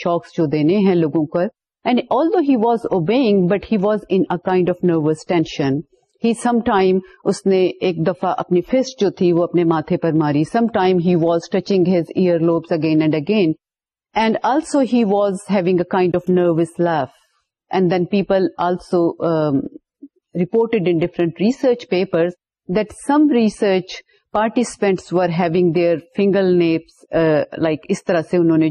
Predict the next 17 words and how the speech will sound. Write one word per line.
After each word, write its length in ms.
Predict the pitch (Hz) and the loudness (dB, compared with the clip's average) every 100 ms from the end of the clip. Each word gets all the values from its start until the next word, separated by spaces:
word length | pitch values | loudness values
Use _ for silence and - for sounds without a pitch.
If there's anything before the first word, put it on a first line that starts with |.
| 156 | -2
جو 40 | 156 | -4
تھی 80 | 170 | -2
فنگر 260 | 180 170 175 170 | -2 0 2 2
نیلز 240 | 156 143 - | 0 -2 -2
کو 100 | 226 370 - - - 202 | -2 -2 -12 -20 -4 0
انہوں 280 | 190 190 185 | 2 2 2
نے 140 | 185 - | 0 -2
اپنی، 280 | 180 180 175 - _ - 160 | -2 0 0 -4 _ -8 -2
uh, 160 | 160 156 | -2 0
جو 60 | 165 | -4
اسکن 440 | - - 302 262 269 | -6 -4 0 2 2
تھی 100 | 202 | 0
اس 240 | 180 - | 0 0
میں 140 | 180 320 - _ - 175 | 0 0 -4 _ -4 0
گاڑ 180 | 185 175 165 | 0 -2 -2
دیا 200 | 151 147 | 0 0
ہوا 260 | 143 143 | 0 -2